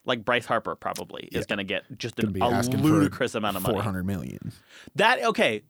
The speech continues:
Speaker 1: just a brief aside, I don't understand how baseball players make that much money. This is gonna piss off a few people probably <laughs> because, like, oh, I get that they're athletes and stuff.
Speaker 2: Right.
Speaker 1: But I see, like, a Bartolo Colon and I'm like, "Really? He's an athlete?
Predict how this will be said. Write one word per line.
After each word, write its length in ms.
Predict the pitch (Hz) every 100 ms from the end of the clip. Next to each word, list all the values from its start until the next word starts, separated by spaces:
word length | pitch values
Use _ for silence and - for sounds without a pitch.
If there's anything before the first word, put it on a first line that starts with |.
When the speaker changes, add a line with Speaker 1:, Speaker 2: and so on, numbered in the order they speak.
| _ - 156
Speaker 1:
just 220 | 269 247
a 60 |
brief 300 | 151 143 185
aside, 400 | 233 - 220 254 - -
I 100 | 226
don't 220 | 269 254
understand 540 | 247 226 - 185 180
how 180 | 175 160
baseball 720 | 123 127 151 - 180 185 202
players 360 | 220 202 208 190
make 220 | 165 151
that 180 | 127 107
much 220 | 113 -
money. 320 | 92 50 - - - 131
This 240 | 175 208
is 80 | 196
gonna 180 | 214 190
piss 260 | 165 151
off 180 | 160 143
a 80 | 131
few 180 | - 127
people 320 | 131 120 98
probably 500 | 98 92 92 90 92
<laughs> 20 |
because, 440 | 101 107 117 110 104
like, 220 | 104 98
oh, 160 | 185 208
I 100 | 139
get 280 | 120 151 156
that 120 | 147
they're 180 | 147 131
athletes 500 | 120 147 170 170 175
and 140 | 170
stuff. 300 | - 185 202 _ -
Speaker 2:
Right. 220 | 82 -
Speaker 1:
But 80 | 175
I 80 | 196
see, 180 | 220 214
like, 120 | 214
a 80 | 175
Bartolo 540 | 147 139 147 143 143
Colon 400 | 139 123 117 131
and 100 | 147
I'm 120 | 131 123
like, 180 | 117 101
"Really? 440 | 95 113 139 156
He's 280 | 147 139 123
an 100 | 101
athlete? 480 | 104 127 - 175